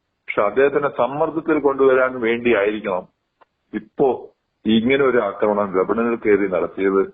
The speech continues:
എന്നുള്ളതാണ് എന്റെ ഒരു പ്രാഥമികമായിട്ടുള്ള ഒരു അനുമാനം. പക്ഷെ അതിനകത്ത് എനിക്ക് ഭയം തോന്നുന്ന ഒരു കാര്യം എന്ന് പറയുന്നത് ഈ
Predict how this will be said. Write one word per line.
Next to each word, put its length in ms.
എന്നുള്ളതാണ് 680
എന്റെ 220
ഒരു 240
പ്രാഥമികമായിട്ടുള്ള 1000
ഒരു 120
അനുമാനം. 380
പക്ഷെ 380
അതിനകത്ത് 760
എനിക്ക് 260
ഭയം 280
തോന്നുന്ന 320
ഒരു 180
കാര്യം 440
എന്ന് 120
പറയുന്നത് 680
ഈ 340